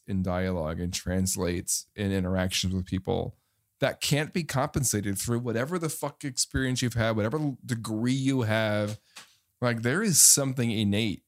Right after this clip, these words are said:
to what he was trying to act through that was just amazing.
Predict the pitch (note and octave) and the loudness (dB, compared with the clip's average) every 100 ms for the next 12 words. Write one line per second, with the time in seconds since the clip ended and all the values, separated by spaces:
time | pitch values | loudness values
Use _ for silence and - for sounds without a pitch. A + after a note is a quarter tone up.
0 | - G#2 F#2+ F#2+ F#2 G2+ A2 G#2 F#2+ - | -6 -2 -2 0 -2 0 0 0 -2 0
1 | G2 F#2+ F#2+ G2 - G2 - - D#3 E3 | 0 2 0 0 -2 -4 -4 -2 0 2
2 | F3 B2 F#2 G2+ F#2 - F#2+ F2+ - - | 0 0 -2 0 2 2 0 -2 -8 -16
3 | _ _ _ G2+ F#2 F2 E2 E2 | _ _ _ 0 2 0 -4 -8